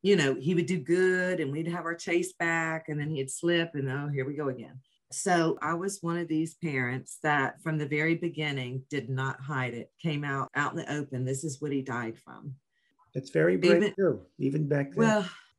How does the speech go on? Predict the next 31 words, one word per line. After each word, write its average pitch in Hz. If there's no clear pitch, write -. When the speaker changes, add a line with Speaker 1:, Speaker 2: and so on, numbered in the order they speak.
Speaker 1:
thank 190
you. 135
And 196
then 202
one 226
of 269
the 254
main 196
reasons 170
I 156
did 156
that 135
is 156
because 151
there 185
were 175
a 160
lot 156
of 160
kids 127
using. 135
That 185
might 202
not 185
have 170
been 156
heroin, 135
but 143
they 170
were 170
using 147